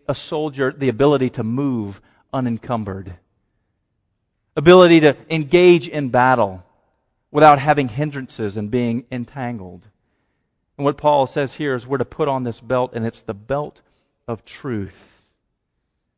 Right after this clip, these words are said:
Now, we might think that is equal to the Word of God. Now, certainly the Word of God is the source of truth.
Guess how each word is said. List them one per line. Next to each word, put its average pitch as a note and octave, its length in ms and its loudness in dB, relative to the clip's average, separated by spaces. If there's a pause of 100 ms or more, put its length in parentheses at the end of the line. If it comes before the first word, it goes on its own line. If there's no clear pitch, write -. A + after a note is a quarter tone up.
(300)
Now, D3+ 240 -4 (1400)
we E3 100 0
might F#3 200 4
think D#3+ 280 -4
that C#3+ 300 2
is C3+ 220 -6 (480)
equal F3 360 -8
to - 180 -12
the A#2 80 -4
Word B2 220 -4
of A#2 120 -10
God. G#2 500 -4 (240)
Now, B2 280 -4 (160)
certainly B2+ 760 -6
the B2 80 -8
Word B2+ 200 -4
of A#2 120 -12
God A#2 300 -4
is G2+ 160 -10
the - 100 -20
source - 380 -16
of - 100 -20
truth. F#2+ 680 -16